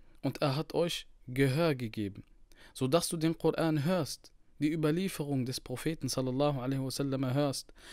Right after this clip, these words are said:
sodass du die Gelehrten hörst und die, die zu Allahs Weg rufen, ebenfalls hörst.“ Dann sagte er sinngemäß: „Und er hat euch Augenlicht gegeben, sodass du die Schöpfung Allahs siehst, die Himmel, die Sterne, den Mond,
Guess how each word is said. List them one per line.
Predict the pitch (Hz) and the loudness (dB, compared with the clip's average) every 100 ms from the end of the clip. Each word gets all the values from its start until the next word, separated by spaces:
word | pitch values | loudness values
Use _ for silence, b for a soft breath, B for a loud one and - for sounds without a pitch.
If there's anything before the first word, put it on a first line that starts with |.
| B | B
sodass | - 135 131 160 | -2 2 4 2
du | 156 | 0
die | 139 131 | -2 0
Gelehrten | 131 151 180 - 131 | 4 4 2 0 0
hörst | 127 104 - - | 0 -2 -8 -10
und | 131 131 | -4 -4
die, | 127 170 185 B B B | 0 -2 -2 B B B
die | 143 | -4
zu | - - | -2 0
Allahs | 135 143 147 - | 2 0 0 -2
Weg | 135 127 - | -2 -4 -4
rufen, | 151 - 160 - | -6 -2 -6 -2
ebenfalls | 180 160 143 135 117 - | -2 0 -2 -2 -4 -4
hörst.“ | 120 101 - - - - - - - - - - - - | -4 -4 -8 -14 -20 -20 -20 -20 -20 -20 -20 -20 -20 2
Dann | 131 139 | 4 6
sagte | 139 135 - | 4 0 -2
er | 123 127 | 0 0
sinngemäß: | 135 139 131 135 156 175 - - - - | 2 2 2 4 4 2 -2 -10 -12 -2
„Und | 139 - | 0 2
er | 131 | 0
hat | 147 - | 0 0
euch | 156 165 - - | 2 2 -2 0
Augenlicht | 156 175 151 135 123 - | 6 6 6 4 0 -4
gegeben, | 117 117 104 98 - B B | -6 -4 -4 -4 -12 B B
sodass | - 127 151 - | -2 2 2 2
du | - | -2
die | 143 | 0
Schöpfung | 139 - - - 156 | 2 0 -2 0 2
Allahs | 135 156 156 131 | 4 2 2 0
siehst, | 135 180 135 - - - - | 0 0 -2 -6 -12 -8 0
die | |
Himmel, | 120 151 160 135 117 b b - | 2 4 4 2 -2 b b -4
die | |
Sterne, | 120 - 147 147 139 123 - - | -2 2 4 4 2 -2 -6 -2
den | 127 | 2
Mond, | 127 160 151 127 | 4 4 4 0